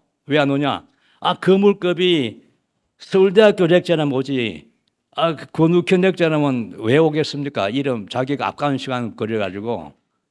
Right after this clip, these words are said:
안 오죠. 그래서 개인 이름 붙은 렉처가, 국제 렉처가 거의 없습니다.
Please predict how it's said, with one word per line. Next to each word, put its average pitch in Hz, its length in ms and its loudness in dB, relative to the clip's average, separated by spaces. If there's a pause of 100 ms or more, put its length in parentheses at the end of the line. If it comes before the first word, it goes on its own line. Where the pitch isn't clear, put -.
(360)
안 110 160 -4
오죠. 107 500 -6 (600)
그래서 165 240 0
개인 175 360 2
이름 185 200 4
붙은 151 260 -4
렉처가, 143 500 -2
국제 147 280 -4
렉처가 139 380 -4
거의 147 380 -8
없습니다. 110 720 -12